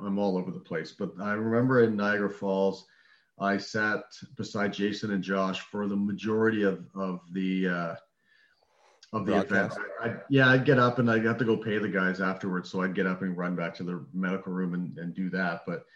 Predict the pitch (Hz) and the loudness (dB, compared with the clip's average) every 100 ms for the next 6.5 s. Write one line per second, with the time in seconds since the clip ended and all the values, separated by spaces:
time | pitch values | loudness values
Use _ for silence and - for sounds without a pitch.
0 | - - _ - 95 92 92 107 117 - | -20 -20 _ -6 -2 0 0 2 0 2
1 | 123 117 113 107 104 - 107 104 101 101 | 2 4 2 0 -2 -4 -2 0 2 0
2 | 95 95 92 90 85 - _ _ _ - | 0 0 0 -2 -6 -12 _ _ _ -2
3 | 117 120 123 117 113 104 107 - 101 95 | 0 2 2 2 2 0 -2 -2 -4 0
4 | 98 95 87 - - - _ _ 92 98 | 0 0 -2 -6 -16 -20 _ _ -6 -4
5 | 98 90 - _ _ _ 101 101 117 123 | -2 -4 -6 _ _ _ -6 -2 0 2
6 | 113 107 98 - - | 2 0 -2 -8 -16